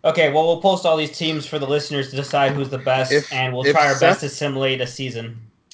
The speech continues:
Speaker 1: and
Speaker 2: if
Speaker 1: see what
Speaker 2: Seth's
Speaker 1: happens.
Speaker 2: team isn't named the Home Malones, we have a problem.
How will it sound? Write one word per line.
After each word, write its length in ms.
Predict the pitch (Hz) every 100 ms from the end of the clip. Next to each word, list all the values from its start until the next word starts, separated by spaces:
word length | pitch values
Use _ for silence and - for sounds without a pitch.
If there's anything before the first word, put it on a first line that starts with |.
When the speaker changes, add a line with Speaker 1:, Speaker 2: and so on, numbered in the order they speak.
| _ 135
Speaker 1:
and 80 |
Speaker 2:
if 60 | -
Speaker 1:
see 100 | 131
what 60 | 120
Speaker 2:
Seth's 240 | 151 107 104
Speaker 1:
happens. 180 | 104
Speaker 2:
team 320 | - 147 147 120
isn't 440 | 131 127 131 120
named 520 | 113 117 117 110 107 - _ 117
the 140 | 123
Home 480 | 110 139 135 135 131
Malones, 840 | 127 131 127 123 110 101 101 - - _ _ _ _ _ _ _ _ _
we 140 | 117 123
have 120 | 120
a 40 | 104
problem. 420 | 120 104 98